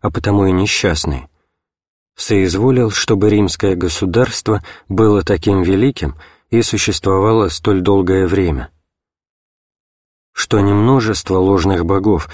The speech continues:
которых римляне почитали, делало это, об этом мы много уже говорили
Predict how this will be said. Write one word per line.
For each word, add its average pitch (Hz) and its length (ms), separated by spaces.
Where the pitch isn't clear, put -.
которых 98 480
римляне 90 460
почитали, 90 640
делало 90 460
это, 80 340
об 98 180
этом 123 220
мы 117 180
много 113 340
уже 90 260
говорили 92 600